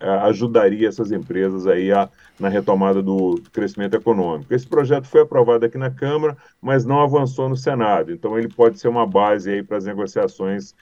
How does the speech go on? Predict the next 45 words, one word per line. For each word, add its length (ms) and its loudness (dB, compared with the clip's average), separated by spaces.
sobre 460 2
a 60 0
nova 240 2
reforma 360 -2
tributária 480 -2
começarem. 760 -4
Além 340 2
desse 240 2
projeto 440 2
de 100 -14
lei 140 -4
aprovado 500 0
aqui 160 -6
na 120 -8
Câmara, 580 -4
existem 520 -4
ainda 260 0
três 400 0
propostas 720 2
de 120 -6
emenda 320 -2
à 20 -12
Constituição 760 -6
que 80 -10
tratam 440 2
desse 240 2
assunto. 460 -2
É, 320 4
a 100 2
primeira 460 4
delas 340 2
é 80 -2
a 60 -2
pec 340 2
quarenta 400 0
e 60 -2
cinco, 360 -8
é 40 2
uma 100 -2
pec 260 0
de 80 -12
iniciativa 520 -4
aqui 160 -6
da 120 2
Câmara. 520 -2